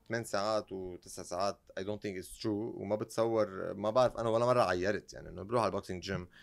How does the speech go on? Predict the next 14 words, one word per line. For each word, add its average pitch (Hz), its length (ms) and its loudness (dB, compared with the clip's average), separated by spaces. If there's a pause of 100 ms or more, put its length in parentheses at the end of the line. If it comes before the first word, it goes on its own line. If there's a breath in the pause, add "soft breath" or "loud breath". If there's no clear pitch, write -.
(240 loud breath)
أوقات 101 180 8
بقعد 117 360 4
أربع 120 240 8
ساعات 107 220 4
بوكسينج 90 380 -6
جيم، 101 180 -2
بس 92 180 -6
قد 101 240 -2
إيه 104 300 4
I 110 180 0
actually 92 280 -6 (120)
trained؟ 92 480 0
يمكن 95 400 -6
ساعتين، 101 560 0